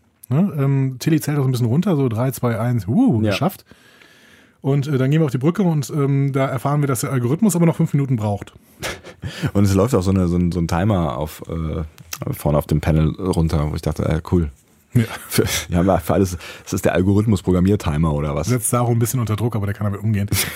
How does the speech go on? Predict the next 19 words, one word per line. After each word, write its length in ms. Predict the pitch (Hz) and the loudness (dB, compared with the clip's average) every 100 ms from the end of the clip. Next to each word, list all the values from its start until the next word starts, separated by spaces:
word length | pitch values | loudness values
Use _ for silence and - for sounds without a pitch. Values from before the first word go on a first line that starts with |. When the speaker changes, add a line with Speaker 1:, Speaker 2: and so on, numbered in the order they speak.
| - | 0
Speaker 2:
<laughs> 400 | - 87 - - | 0 -4 -14 0
Speaker 1:
Die 220 | 131 131 113 - - - - - - | 2 2 0 -6 -6 -12 -16 -12 -2
Speaker 2:
Offensichtlich. 640 | 117 110 95 92 92 85 - | -2 0 -2 0 0 -2 0
Speaker 1:
die, 320 | 104 139 131 - 104 | 2 2 0 -4 -8
äh, 160 | 135 123 | -2 -2
Crew 380 | - 170 254 175 | 0 2 4 4
würde 200 | 233 214 | 4 4
gern 180 | 202 | 4
wegspringen, 420 | 190 - - 110 107 | 2 0 -2 0 2
ne? 120 | 170 | 2
Also 160 | 147 | 2
Detmar 360 | 127 165 180 170 | 2 2 2 2
ist 100 | 151 | 0
auch 260 | 170 - 147 | -2 -4 -2
relativ, 440 | 143 165 170 - | 0 2 0 -2
äh, 140 | 156 151 | -2 -2
überzeugt 480 | 143 135 156 170 - | -2 0 0 0 -2
und, 220 | 135 - | -4 -2
ähm, 280 | 139 127 127 | -2 0 0